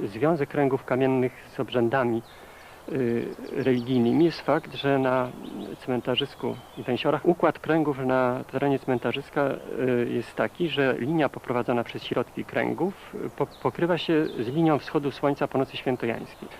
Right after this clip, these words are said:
Drugim argumentem wskazującym na to, że kręgi były, y, obiektami właśnie o charakterze, y, y,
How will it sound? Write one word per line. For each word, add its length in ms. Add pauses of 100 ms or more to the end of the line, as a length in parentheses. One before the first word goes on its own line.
Drugim 280
argumentem 520
wskazującym 680
na 100
to, 160
że 120
kręgi 580
były, 540 (100)
y, 460
obiektami 600
właśnie 280
o 40
charakterze, 600 (360)
y, 40 (380)
y, 600